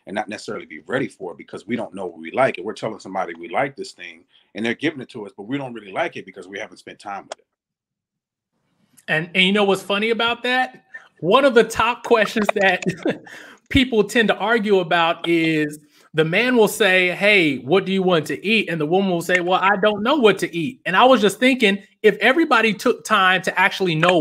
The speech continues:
Speaker 2: what it is they like to eat or the types of foods, then the woman could also, could offer suggestions about what she may want to eat, but the guy doesn't have to be stuck with, "Well, I don't know either." <laughs> 'Cause sometimes I be doing that. I'll be like,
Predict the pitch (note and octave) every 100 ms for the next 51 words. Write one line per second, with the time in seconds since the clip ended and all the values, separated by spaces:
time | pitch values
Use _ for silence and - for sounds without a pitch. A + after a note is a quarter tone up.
0 | C3 C#3+ F3+ F3 F3 F3+ D#3+ E3 D3+ E3+
1 | F3 - - D3 F#3 D3+ D#3 C#3+ B2+ E3
2 | F3 - D3+ - E3+ F#3+ A3 C4 D4 -
3 | - - - E3+ A3 G#3 G3+ G3 G#3 _
4 | _ D#3+ D#3+ D#3 C#4 G#4+ C4 - A3+ -
5 | G3+ - - _ - G3 - F#3 C4+ C4+
6 | G#3+ F3+ - E3 B2+ E3 D#3+ - D#3+ E3+
7 | - - _ D#3 F3 D#3+ E3+ - F3+ E3+
8 | D#3+ D#3+ E3 G3+ - _ G3 G#3+ G3+ D3+
9 | G3+ D#4+ D#4+ F#3 G3 F#3+ G3 G#3 F#3+ F#3
10 | F3 - C#4+ E4+ G#3+ F#3+ D#3 G3 F#3 G3
11 | C4 G3+ G#3 A3 B3 F#4 F3+ C#3 - -
12 | - F#3+ A#3+ C4 A#3+ C4+ D4+ D#4 F4 E4+
13 | D#4 B3+ - C4 C#4 C#4 B3 A3